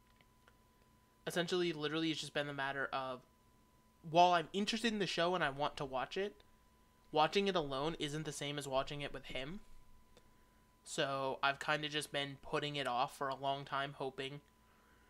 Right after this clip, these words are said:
I could hit him up one day where he's not busy and we can watch it. But I don't know. I don't know. Uh, but Deku, I mean, I'm assuming, based on the amount of love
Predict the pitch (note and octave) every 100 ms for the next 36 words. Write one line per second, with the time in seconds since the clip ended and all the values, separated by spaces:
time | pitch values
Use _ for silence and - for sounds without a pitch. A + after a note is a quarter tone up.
0 | - _ - D3+ C3 C#3 C#3+ C#3+ C3+ C3
1 | - D3 D3 D3+ D3+ C#3 C3 C3 C3 B2+
2 | - B2+ C#3+ D#3+ D3 C#3 D#3 D#3 E3+ E3+
3 | G#3 G3+ - - - - - D#3+ C#3+ C#3
4 | C3 C3 - - C#3 A#2+ - - - -
5 | - _ - _ _ - - _ - -
6 | - - C#3 C3 - _ - C#3+ C3+ D3+
7 | - - F#3 G#3+ - D4 C4+ G#3+ A3 G#3+
8 | G#3 G3+ - - _ _ _ _ _ -
9 | - - - _ _ - _ _ F#3 G#3
10 | G3 - - - C4+ F4+ F4 F3+ E3+ B3
11 | F4+ F#4+ E4 A#3+ F3+ F#3+ G3 C#3+ C3 C#3+
12 | D#3